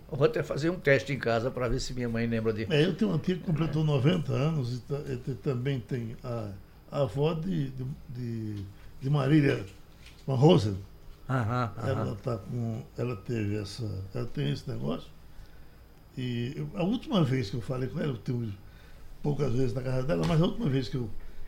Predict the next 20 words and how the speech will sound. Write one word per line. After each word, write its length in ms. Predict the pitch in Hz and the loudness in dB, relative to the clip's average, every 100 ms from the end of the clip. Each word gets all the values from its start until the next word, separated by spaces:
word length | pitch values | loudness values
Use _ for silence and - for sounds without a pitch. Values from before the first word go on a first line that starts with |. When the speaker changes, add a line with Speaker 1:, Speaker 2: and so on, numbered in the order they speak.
| - | -8
Speaker 2:
que 80 | - | -4
eu 40 | 156 | -2
falei, 400 | - 135 151 180 | 2 2 4 4
ela 140 | 160 | 4
já 100 | 143 | 4
tava 220 | 143 151 | 4 2
esquecida 380 | 131 135 - 143 | 2 -4 -4 -4
de 60 | 131 | -6
todo 180 | - 156 | -8 -8
mundo. 340 | 127 175 254 117 - - - - - | -6 -6 -6 -10 -16 -20 -20 -20 -6
E 100 | 175 | 0
aí 320 | 156 202 - - | 4 4 2 0
a 220 | 170 147 | 6 6
minha 340 | 147 151 147 135 | 6 4 2 2
prima 340 | - 139 139 | 0 0 0
perguntou, 600 | 123 139 127 110 131 120 | 0 0 0 -2 -4 -4
"Você 120 | 101 | -2
olha 200 | 381 381 | 0 0
minha 180 | 302 156 | 0 -2
mãe, 280 | 127 113 | -2 -4